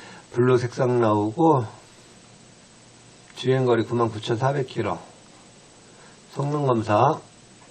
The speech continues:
용도 이력 없고 사고 없고 단순 교환 없습니다. 어, 구백이십.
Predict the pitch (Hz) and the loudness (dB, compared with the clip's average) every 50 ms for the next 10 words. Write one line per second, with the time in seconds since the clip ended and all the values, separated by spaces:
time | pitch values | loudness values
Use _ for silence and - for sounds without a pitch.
0 | - - - - - - - 143 131 127 131 135 135 139 139 135 127 120 110 110 | -20 -20 -20 -20 -20 -16 -8 -4 -2 0 0 0 0 0 2 2 4 4 4 2
1 | 107 - - 131 117 131 147 156 147 147 139 123 120 113 110 110 113 117 123 127 | 0 -2 -4 -4 -2 0 0 0 0 0 -2 -4 -4 -4 -2 -2 0 0 0 0
2 | 127 123 117 107 101 95 92 - - 131 120 110 104 98 92 104 104 98 92 - | 0 0 0 -2 -2 -4 -6 -8 -10 -8 -6 -6 -6 -4 -2 0 0 0 -2 -6
3 | - - 104 101 - - - 101 110 104 98 95 87 - - - 98 85 | -12 -14 -14 -14 -14 -14 -10 -8 -8 -6 -6 -8 -10 -8 -6 -6 -6 -6